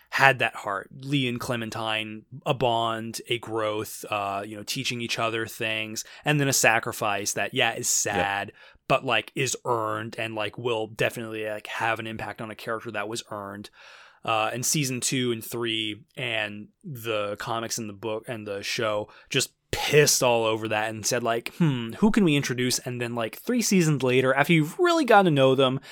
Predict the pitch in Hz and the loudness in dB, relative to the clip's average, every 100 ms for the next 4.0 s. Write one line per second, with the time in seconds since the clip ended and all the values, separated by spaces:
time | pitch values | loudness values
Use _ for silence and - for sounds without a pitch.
0 | - 190 - 131 127 131 120 123 - - | -8 -4 2 6 6 4 0 -2 -6 -2
1 | 311 262 117 - - - 117 - - 92 | 2 2 0 -2 -4 4 4 2 -8 -8
2 | 87 - - - - - - 139 127 120 | -8 -18 -20 -20 -20 -12 0 2 6 4
3 | 117 113 113 110 - 123 113 107 104 101 | 4 0 -2 -2 -2 2 4 4 2 0